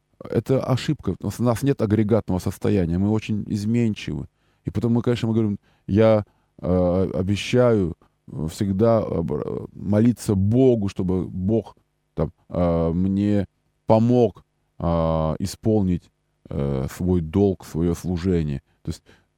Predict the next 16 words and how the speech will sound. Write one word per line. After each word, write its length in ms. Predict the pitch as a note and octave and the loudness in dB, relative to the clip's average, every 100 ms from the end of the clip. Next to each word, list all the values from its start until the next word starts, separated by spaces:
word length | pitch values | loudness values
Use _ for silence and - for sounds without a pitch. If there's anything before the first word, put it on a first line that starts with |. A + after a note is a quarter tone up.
| _ - | _ -14
м, 360 | - A#1+ B1 | -12 -10 -8
э, 360 | B1 A1+ G1+ G1+ G1+ | -8 -8 -8 -10 -8
вот 220 | E2 - | -8 -2
обет 480 | A2+ G2 F#2+ B2 A#2 | 0 4 6 4 4
какой-то, 460 | - G2+ G#2 G2 F2+ | 0 0 0 0 2
да, 160 | A2+ | 2
это 220 | - A#2+ C3+ | 2 0 0
вот 160 | C3 | -2
все, 280 | - D3 D3 | -2 -2 0
конечно, 520 | B2+ A#2+ B2 A2 G#2+ - _ _ _ _ | 0 0 -2 -2 -4 -4 _ _ _ _
э, 1200 | F2 F2 F2 E2+ E2 E2 D#2+ D#2 A1 G#1+ G1+ - - _ - | -2 0 0 0 0 -2 -2 -4 -6 -8 -10 -12 -18 _ -2
даже 220 | A2+ A#2 | 0 2
когда 260 | B2 B2+ | 2 4
вот 120 | A#2+ - | 2 0
постриг 340 | C3+ - F#2+ | -2 -2 -6
происходит, 520 | F#2 F#2 B2+ A#2+ - | -4 -4 -2 -2 -4